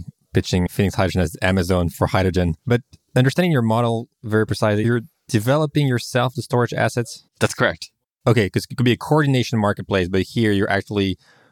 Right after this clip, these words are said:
Speaker 1: owning the storage asset, just like Amazon is owning its own warehouses. But you, you might not be owning the commodity itself.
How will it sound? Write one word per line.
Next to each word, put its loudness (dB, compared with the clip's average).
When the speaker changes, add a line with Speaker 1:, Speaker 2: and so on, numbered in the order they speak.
Speaker 1:
owning 2
the 0
storage 2
asset, 0
just -2
like 2
Amazon 2
is -2
owning 0
its -4
own 0
warehouses. 0
But 2
you, 2
you 2
might 4
not 2
be 0
owning 2
the -4
commodity 2
itself. -2